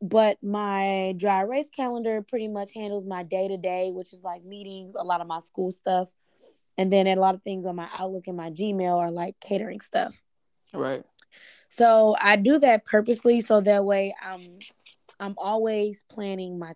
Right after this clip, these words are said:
Speaker 1: time. And when I say planning my time, I mean, I pretty much have a plan for my day, at least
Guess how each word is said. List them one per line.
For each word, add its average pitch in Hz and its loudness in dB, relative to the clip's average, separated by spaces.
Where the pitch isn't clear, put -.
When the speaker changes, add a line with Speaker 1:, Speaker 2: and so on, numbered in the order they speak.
Speaker 1:
time. 196 -10
And 190 4
when 196 -4
I 208 -2
say 226 -2
planning 214 -6
my 190 -6
time, 208 -6
I 185 -6
mean, 190 -4
I 196 -4
pretty 254 2
much 226 0
have 202 -6
a 180 -2
plan 196 -6
for 180 -2
my 180 -4
day, 180 0
at 196 4
least 208 0